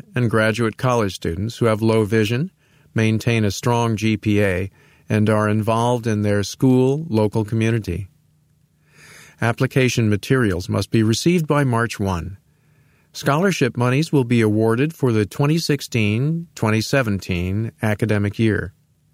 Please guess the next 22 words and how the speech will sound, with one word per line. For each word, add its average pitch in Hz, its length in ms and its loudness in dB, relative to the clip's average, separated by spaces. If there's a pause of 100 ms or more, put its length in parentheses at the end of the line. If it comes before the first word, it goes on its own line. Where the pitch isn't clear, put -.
(760)
To 151 120 2
read 190 320 4
the 135 120 2
scholarship 127 720 0
guidelines 120 760 0
and 113 180 -2
complete 147 440 0
an 123 120 0
online 113 580 0
application, 101 840 -4 (500)
visit 151 400 2
w 123 320 2
w 135 360 2
w 117 420 2
dot 107 320 -2
c 156 280 0
c 135 380 0
l 120 260 2
v 110 340 0
i 101 320 -2
dot 95 280 -2
org 98 440 -4